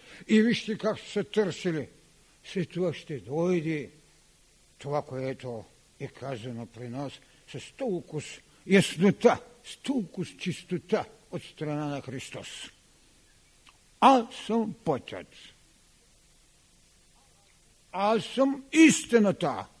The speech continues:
Аз съм животът.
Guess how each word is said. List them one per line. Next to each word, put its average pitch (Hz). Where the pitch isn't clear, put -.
Аз 190
съм 190
животът. 101